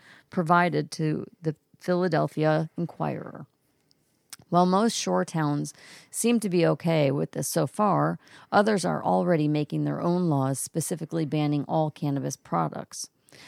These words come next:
So be sure to check what laws apply to the exact beach that you plan to visit. But here's the rub. Recreational cannabis is not yet available for purchase in New Jersey.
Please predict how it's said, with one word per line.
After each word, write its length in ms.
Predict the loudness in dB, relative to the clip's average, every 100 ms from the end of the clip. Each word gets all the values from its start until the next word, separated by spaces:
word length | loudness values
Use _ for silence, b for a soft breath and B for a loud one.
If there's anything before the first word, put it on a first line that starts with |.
| B
So 160 | -2 0
be 160 | 2
sure 240 | 2 2 2
to 80 |
check 320 | 0 0 0 -2
what 160 | -2
laws 320 | 2 4 2
apply 380 | -2 0 2 2
to 160 | -2 -4
the 160 | -2
exact 460 | -4 -4 -6 -6 -8
beach 320 | -8 -8 -8
that 140 | -8 -6
you 140 | -6
plan 320 | -4 -2 0
to 60 | 0
visit. 340 | 0 0 -4 -10 _ _ _ B B _
But 140 | 2 2
here's 420 | 2 2 2 -2
the 100 | 0
rub. 380 | 2 2 0 -10 b b b b 0
Recreational 640 | 0 2 2 4 2 -2
cannabis 500 | 0 0 2 0 -2
is 160 | -4 -2
not 340 | 2 2 0
yet 260 | 0 -2 -2
available 560 | -4 0 0 0 -4 -8
for 160 | -12
purchase 420 | -12 -12 -10 -10
in 80 | -6
New 160 | -6 -6
Jersey. 460 | -10 -12 -14 -16